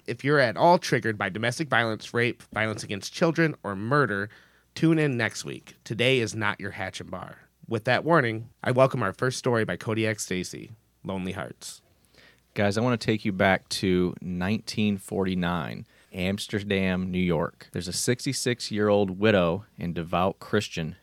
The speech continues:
Speaker 2: Janet Fay. She's getting ready to visit her stepdaughter,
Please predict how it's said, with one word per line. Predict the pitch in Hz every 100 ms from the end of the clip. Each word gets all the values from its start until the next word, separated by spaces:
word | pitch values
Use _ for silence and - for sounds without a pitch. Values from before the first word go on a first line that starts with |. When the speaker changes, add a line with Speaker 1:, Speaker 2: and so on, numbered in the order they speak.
| -
Speaker 2:
Janet | - - - -
Fay. | - 82 - -
She's | - - 98
getting | 131 151
ready | 127 131 127
to | - 95
visit | 90 95 101
her | 95
stepdaughter, | - - 143 - 87 82 98